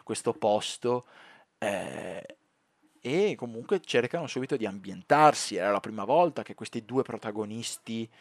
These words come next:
di questi due guardiani, diciamo che se la danno un po', no? E allora il primo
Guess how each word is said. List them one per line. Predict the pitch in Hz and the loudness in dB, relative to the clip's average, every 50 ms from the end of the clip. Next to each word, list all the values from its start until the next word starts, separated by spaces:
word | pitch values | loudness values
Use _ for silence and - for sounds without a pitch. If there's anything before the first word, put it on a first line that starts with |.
| - - _ | -20 -20 _
di | - 113 | -16 -12
questi | - - 117 - - 117 | -10 -10 -10 -10 -10 -8
due | 110 123 131 | -4 -4 0
guardiani, | 120 120 113 107 107 101 110 113 113 113 113 113 113 110 107 - - - - - _ _ | 2 2 2 2 0 0 0 0 2 0 0 -4 -6 -8 -12 -14 -20 -20 -20 -20 _ _
diciamo | - 107 - 127 120 117 107 | -14 -4 -2 0 0 0 -4
che | - - 113 113 120 120 113 - _ _ _ _ _ _ _ _ _ _ _ _ _ _ _ _ _ _ _ | -4 0 2 4 4 4 2 0 _ _ _ _ _ _ _ _ _ _ _ _ _ _ _ _ _ _ _
se | _ - - - | _ -8 -2 2
la | 117 113 110 | 4 4 6
danno | 101 117 117 117 110 101 98 98 | 6 6 6 6 4 2 -4 -8
un | 92 92 | -10 -10
po', | - - 101 92 92 95 | -6 -4 -4 -4 -4 -6
no? | 104 113 110 107 - _ _ _ _ _ _ _ _ _ _ _ _ _ _ _ _ _ | -6 -6 -8 -8 -12 _ _ _ _ _ _ _ _ _ _ _ _ _ _ _ _ _
E | - - | 0 2
allora | 202 196 165 127 123 123 | 4 6 6 6 6 6
il | 131 131 | 4 2
primo | - - 185 247 262 254 247 226 208 196 - | 0 0 0 0 2 4 4 4 4 2 -2